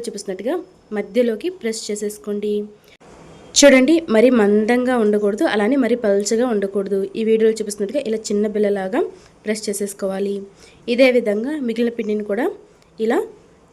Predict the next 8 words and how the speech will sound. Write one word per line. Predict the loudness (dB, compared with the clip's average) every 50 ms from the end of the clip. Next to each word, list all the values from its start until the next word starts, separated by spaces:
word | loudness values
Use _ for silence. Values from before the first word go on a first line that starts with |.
| _ _ _ _ -6
చెక్కల్లాగా | -6 -6 -4 -2 0 2 2 2 0 0 -2 -2 -4 -4 -6 -12 -12 -10 -8
ఒత్తేసేసుకోండి. | -6 -4 -2 -2 -2 -4 -6 -6 -8 -6 -4 -4 -2 -2 -2 -2 -2 -4 -6 -6 -10 -14 -20 -20 -20 _ _ _ _ _ _ 0 2
ఇలా | 2 2 0 -2 -6 -8 -12 -12 _ -8 -8
ఒత్తేసేసుకొని | -6 -4 -4 -4 -2 -4 -6 -6 -8 -6 -4 -2 -2 -2 -2 -2 -6 -10 -18 _ _ _ _ -14 -10 -8 -8
బాగా | -6 -6 -6 -4 -2 -2 -2 -2 -2
కాలుతున్నటువంటి | -2 -2 -2 -2 -4 -4 -4 -4 -4 -4 -4 -6 -6 -6 -6 -6 -6 -6 -8 -8 -4 -4
నూనెలోకి | -2 -2 -2 -2 -4 -4 -6 -6 -6 -6 -6 -6 -10 -16 -20 _ _ _ _ _ _ -6 -6
ఒక్కొక్కటిగా | -4 -4 -4 -2 -2 -2 -2 -2 -2 -4 -4